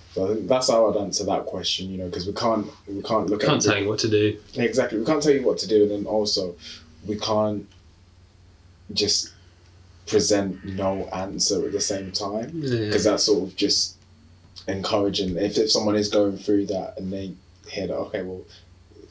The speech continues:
Speaker 1: I've thought of this and I've thought of that," and they're just telling me, "Oh, well, there's nothing you can
Speaker 2: Yeah.
Speaker 1: do, just give up."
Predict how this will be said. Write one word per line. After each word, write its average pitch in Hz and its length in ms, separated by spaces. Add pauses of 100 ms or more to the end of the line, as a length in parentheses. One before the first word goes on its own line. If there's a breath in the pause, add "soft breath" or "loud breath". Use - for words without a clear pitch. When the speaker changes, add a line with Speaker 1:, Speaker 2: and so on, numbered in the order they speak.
(380)
Speaker 1:
I've 104 120
thought - 380
of - 80
this 107 220
and 92 80
I've 90 100
thought - 320
of - 100
that," 98 360
and 95 140
they're 95 140
just 90 260
telling 95 240
me, 90 120 (100)
"Oh, 87 120
well, 87 220 (240)
there's 87 180
nothing - 280
you 120 120
can 131 100
Speaker 2:
Yeah. 131 60
Speaker 1:
do, 92 160
just 90 220
give 87 180
up." 90 160